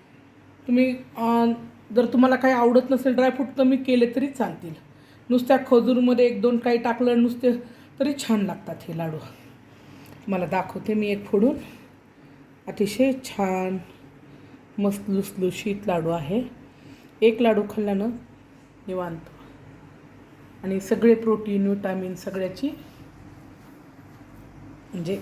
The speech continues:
पूर्ण शरीराला आवश्यक. ओके, लाईक करा, शेअर करा, कमेंट करा,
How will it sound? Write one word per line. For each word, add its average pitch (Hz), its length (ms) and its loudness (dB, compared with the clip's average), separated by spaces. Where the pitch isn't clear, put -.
पूर्ण 247 300 4
शरीराला 185 440 -6
आवश्यक. 180 400 -6
ओके, 170 460 -18
लाईक 185 320 -4
करा, 202 380 -2
शेअर 175 380 -6
करा, 190 440 -6
कमेंट 180 440 -8
करा, 185 420 -4